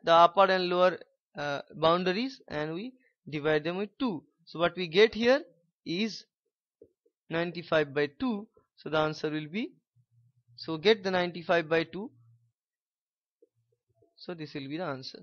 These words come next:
That's how we get our this midpoint values. Okay. Okay. So we've got the values. After getting this midpoint values, what we need to cal-, calculate is the mean. How to calculate the mean? Remember,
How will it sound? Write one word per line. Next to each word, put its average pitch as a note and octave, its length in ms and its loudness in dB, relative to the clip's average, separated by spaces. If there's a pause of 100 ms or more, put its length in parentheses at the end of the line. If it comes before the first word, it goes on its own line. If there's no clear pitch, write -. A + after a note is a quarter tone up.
That's F3 280 0
how E3+ 160 2
we D#3 140 -6
get F#3 280 -4 (400)
our D3+ 240 0
this A3 340 -6 (840)
midpoint F3 500 -4
values. C3+ 480 -4 (100)
Okay. - 260 -14 (720)
Okay. - 280 -20 (640)
So - 140 -10
we've D3 100 -12
got D#3 240 0
the D#3+ 80 -2
values. C3+ 480 -4 (420)
After B3+ 280 4
getting A#3 360 2
this A3 160 -2
midpoint F#3 480 -2
values, D3+ 380 0
what D#3+ 180 0
we D#3+ 60 -6
need D#3+ 180 -6
to D#3+ 60 -12
cal-, D3 220 -2
calculate D#3 480 -4
is E3+ 100 -4
the F3+ 100 -4
mean. F#3+ 380 0 (440)
How A3 200 10
to C4 140 -2
calculate B3 440 4
the A3+ 80 0
mean? A#3 300 0 (320)
Remember, A#3 440 2